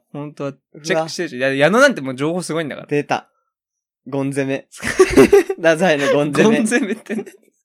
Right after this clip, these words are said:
Speaker 1: ねえ。どうなのよ？実際。いいの？やっぱ推しみたいなのいいの？俺はやっぱさ、エーブイ見ない身としてはわかんないんだけど、やっぱいいの？そういう。
Speaker 2: 推し？
Speaker 1: この、これはめっちゃチェックするみたいなの。正直気になる、その辺は。
Speaker 2: 推しみたいなのい-、
Speaker 1: うん。
Speaker 2: いないね。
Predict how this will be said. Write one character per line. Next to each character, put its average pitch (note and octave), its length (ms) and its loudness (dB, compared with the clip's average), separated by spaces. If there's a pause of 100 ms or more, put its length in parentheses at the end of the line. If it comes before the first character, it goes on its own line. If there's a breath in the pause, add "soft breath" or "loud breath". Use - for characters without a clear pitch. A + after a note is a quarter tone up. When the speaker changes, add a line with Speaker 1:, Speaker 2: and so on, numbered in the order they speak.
(800 loud breath)
Speaker 1:
ね C#3 160 -8
え。 B2+ 160 -12 (440)
ど C#3 200 -6
う - 20 -8
な A2+ 80 -14
の - 60 -16
よ？ E3+ 60 -20 (260)
実 - 280 -14
際。 C#3 360 -4 (140)
い - 220 -6
い C4 60 2
の？ E3+ 100 0
や D#4+ 80 4
っ - 60 -14
ぱ - 80 2
推 A3+ 140 2
し - 140 0 (480)
み E4+ 120 0
た C4+ 80 6
い D#3+ 40 2
な D3+ 60 0
の E3 40 2
い F3+ 40 2
い - 20 0
の？ D3 120 -2
俺 A#3+ 160 6
は C4+ 60 6
や C#4 40 4
っ C4+ 40 0
ぱ - 100 -6
さ、 D#3 100 -4
エ F3 60 2
ー G3+ 40 0
ブ G#3 60 0
イ G3 40 0
見 G3 140 0
な A#3 140 2
い A#2+ 160 -4
身 C3 140 -8
と C3+ 120 -8
し C3+ 80 -10
て - 80 -2
は C3 60 4
わ C#3+ 60 -2
か F#3+ 100 6
ん E3 40 -6
な C#3+ 40 -4
い B2+ 40 -6
ん - 20 -10
だ A#2 60 -12
け C3 40 -14
ど、 C#3+ 40 -6
や G3 60 -6
っ - 20 -10
ぱ E3+ 200 -2 (320 loud breath)
い C4 80 -2
い E4 60 4
の？ E3 120 0
そ - 140 -2
う D3+ 60 4
い E3+ 40 4
う。 G#3 40 6
Speaker 2:
推 A3+ 40 4
し？ G4 520 4
Speaker 1:
こ B3 120 4
の、 B3+ 380 6 (360)
こ A#3 100 4
れ A#3+ 80 8
は B3+ 80 8
め A3 100 4
っ A3 60 -4
ち B3+ 80 -4
ゃ A#3+ 40 -6
チ B3 120 -2
ェ - 20 -20
ッ - 80 -20
ク - 100 -8
す - 140 -4
る D3+ 100 -2
み D#3 120 -6
た C3 120 -2
い A2+ 60 -8
な G#2 80 -16
の。 - 180 -18 (220)
正 A3 140 -2
直 A3 140 0
気 G#3+ 180 -8
に F3 60 -2
な E3+ 100 0
る、 B2+ 80 -6
そ C#3 140 -12
の B2+ 80 -8
辺 B2 160 -8
は。 A#2+ 180 -12 (420)
Speaker 2:
推 F#3+ 140 0
し D#4 200 0
み F4 120 0
た A#3 100 4
い E3+ 40 0
な B2 100 -6
の A2+ 80 -6
い-、 C3 40 -6
Speaker 1:
う - 20 -8
ん。 - 20 -10
Speaker 2:
い - 0 -
な - 20 -14
い - 40 -14
ね。 - 60 -20